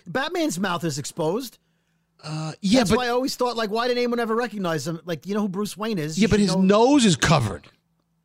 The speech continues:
Speaker 2: His
Speaker 1: Yes,
Speaker 2: nose
Speaker 1: but
Speaker 2: is covered.
Speaker 1: Yeah, but it's, it's open. You could breathe.
Speaker 2: Ah, dude, I wasn't doing it. I would have
Speaker 1: Nah,
Speaker 2: done
Speaker 1: your
Speaker 2: it. Yes, it
Speaker 1: your
Speaker 2: would have been a
Speaker 1: girlfriend's
Speaker 2: nice
Speaker 1: name is Robin. It would have been Batman and Robin. She wouldn't
Speaker 2: Right.
Speaker 1: even have to wear an outfit.
Speaker 2: Well, that's why she bought the sexy Robin outfit,
Speaker 1: Oh,
Speaker 2: because
Speaker 1: she
Speaker 2: she's
Speaker 1: actually bought a Ro-, sexy Robin?
Speaker 2: Yes, she was Robin.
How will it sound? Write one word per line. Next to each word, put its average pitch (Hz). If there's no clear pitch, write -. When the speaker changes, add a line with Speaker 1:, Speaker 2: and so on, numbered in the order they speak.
Speaker 2:
His 190
Speaker 1:
Yes, 247
Speaker 2:
nose 311
Speaker 1:
but -
Speaker 2:
is 277
covered. -
Speaker 1:
Yeah, 196
but 170
it's, -
it's 180
open. 196
You 165
could 151
breathe. 202
Speaker 2:
Ah, 131
dude, 202
I 185
wasn't 226
doing 240
it. 101
I 175
would 262
have 202
Speaker 1:
Nah, 220
Speaker 2:
done 202
Speaker 1:
your 190
Speaker 2:
it. -
Yes, 226
it 247
Speaker 1:
your 233
Speaker 2:
would 226
have 262
been 214
a 208
Speaker 1:
girlfriend's 180
Speaker 2:
nice 240
Speaker 1:
name 254
is 196
Robin. 214
It 156
would 196
have 185
been 226
Batman 247
and 233
Robin. 240
She 131
wouldn't 202
Speaker 2:
Right. -
Speaker 1:
even 247
have 226
to 233
wear 247
an 233
outfit. 226
Speaker 2:
Well, 190
that's 190
why 202
she 185
bought 165
the 156
sexy -
Robin 196
outfit, 107
Speaker 1:
Oh, -
Speaker 2:
because -
Speaker 1:
she -
Speaker 2:
she's 151
Speaker 1:
actually 247
bought 254
a -
Ro-, 240
sexy 240
Robin? 233
Speaker 2:
Yes, 247
she -
was 196
Robin. 208